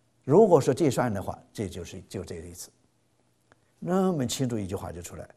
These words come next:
就说：“你不是早就已经下了决心要全人间侍奉我吗？你还在等什么？你非要等到你年纪大了，思维不敏捷，行动不方便，你才出来吗？”就这句话，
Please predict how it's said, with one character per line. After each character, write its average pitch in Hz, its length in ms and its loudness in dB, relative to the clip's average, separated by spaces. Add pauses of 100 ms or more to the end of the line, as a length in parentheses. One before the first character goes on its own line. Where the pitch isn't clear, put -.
(140)
就 104 140 -12
说 107 200 -6 (300)
：“你 127 180 0
不 151 200 -2
是 156 140 -4
早 95 300 -4
就 131 180 0
已 101 120 -4
经 113 160 -2
下 117 220 -4
了 107 100 -4
决 98 200 -4
心 113 240 -4
要 107 140 0
全 101 240 -4
人 110 80 -4
间 113 140 -2
侍 113 160 -8
奉 107 140 -6
我 87 160 -10
吗？ - 100 -18 (480)
你 135 100 -4
还 127 160 -4
在 131 120 0
等 87 160 -6
什 92 100 -8
么？ 90 120 -10 (1120)
你 135 120 0
非 202 260 4
要 170 180 8
等 117 300 0
到 139 300 0 (180)
你 139 140 2
年 139 340 2
纪 160 100 -2
大 143 220 -2
了， 123 180 -2 (200)
思 - 260 2
维 165 180 4
不 151 160 0
敏 107 200 0
捷， 113 120 0
行 127 280 -4
动 143 120 -2
不 131 80 -6
方 135 220 -6
便， 123 140 -4
你 104 100 -4
才 107 140 -4
出 147 160 -6
来 139 100 -2
吗？” 139 160 -6 (920)
就 139 140 -4
这 123 120 0
句 113 80 -4
话， - 180 -14